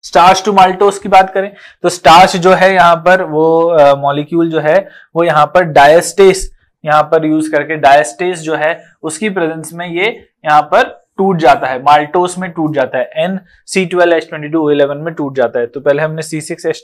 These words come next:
टेन ओ फ़ाइव लिया था जो कि सी ट्वेल्व एच ट्वेंटी टू ओ इलेवन माल्टोस में कन्वर्ट हो गया,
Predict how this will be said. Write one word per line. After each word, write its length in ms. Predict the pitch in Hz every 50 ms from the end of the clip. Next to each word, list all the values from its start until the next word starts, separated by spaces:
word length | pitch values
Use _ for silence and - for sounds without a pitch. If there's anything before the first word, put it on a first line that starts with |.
| - 165
टेन 500 | 151 - - - _ - 147 151 156 -
ओ 180 | - 156 143
फ़ाइव 260 | 143 - 147 147 151
लिया 200 | 147 151 151 151
था 240 | 147 - 220 - - - _ _ _ _ _ _
जो 120 | 147 151 147
कि 340 | 151 214 254 285 285 _ _ _ _ _ _ _ _ _ _ _ _ _ _ _ _ _ _ _ _ _ _
सी 140 | - 165 165
ट्वेल्व 200 | 156 170 160 156
एच 120 | 151 156
ट्वेंटी 220 | 160 151 147 143 147
टू 180 | 160 156 151
ओ 40 | 151
इलेवन 220 | 147 151 170 180
माल्टोस 640 | 165 147 143 143 147 147 147 - 175 190 185 - 196
में 80 | 190 175
कन्वर्ट 380 | 165 143 139 135 135 127 -
हो 80 | 127 113
गया, 140 | 110 -